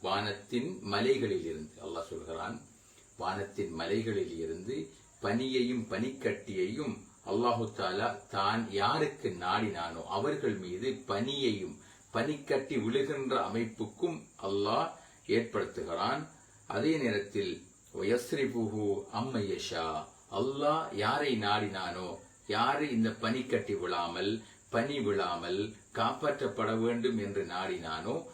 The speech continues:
அவர்களை விட்டும் அந்த பனியை திருப்பி விடுகிறான். "யகாது சனா பர்கிஹி யதுஹபு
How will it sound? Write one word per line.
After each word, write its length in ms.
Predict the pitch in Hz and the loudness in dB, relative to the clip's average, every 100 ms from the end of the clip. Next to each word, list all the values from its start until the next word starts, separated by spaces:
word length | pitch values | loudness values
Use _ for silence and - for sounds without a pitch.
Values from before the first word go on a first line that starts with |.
| - | -12
அவர்களை 480 | - 110 160 160 131 | -2 4 4 6 4
விட்டும் 520 | 113 110 - 101 101 | 2 0 0 0 0
அந்த 220 | 101 101 - | -4 -4 -4
பனியை 580 | - 104 120 104 90 - | -2 0 2 0 -2 -6
திருப்பி 320 | 104 107 101 | -6 -4 -6
விடுகிறான். 760 | 87 82 80 78 80 95 117 151 - - - | -4 -4 -4 -4 -2 0 -2 -4 -12 -10 -2
"யகாது 460 | 101 - 127 117 | -2 2 2 2
சனா 360 | 110 - 98 95 82 | 0 -2 -4 -4 -4
பர்கிஹி 680 | 98 117 - 101 95 95 92 92 90 - - - - 98 | 0 0 -2 -6 -6 -6 -6 -6 -8 -18 -20 -20 -10 0
யதுஹபு 720 | 107 120 104 98 95 92 | 2 2 0 -2 -4 -4